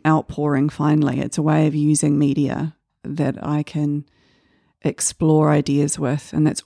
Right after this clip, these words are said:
what I've always wanted to be able to do. So, you know, the, it all works together. It's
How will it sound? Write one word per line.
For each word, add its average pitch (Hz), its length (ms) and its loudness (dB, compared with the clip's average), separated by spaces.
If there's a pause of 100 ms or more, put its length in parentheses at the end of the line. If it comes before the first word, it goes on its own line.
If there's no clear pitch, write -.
(100)
what 151 180 0
I've 131 200 -2
always 151 300 2
wanted 123 300 -6
to - 100 -12
be 143 100 -6
able 95 180 -6
to 131 80 -6
do. 127 280 -6 (100)
So, - 480 0 (220)
you 156 240 -4
know, 151 240 -6
the, - 300 -16 (840)
it 190 120 4
all 208 140 6
works 180 300 2
together. 160 520 2 (240)
It's - 400 0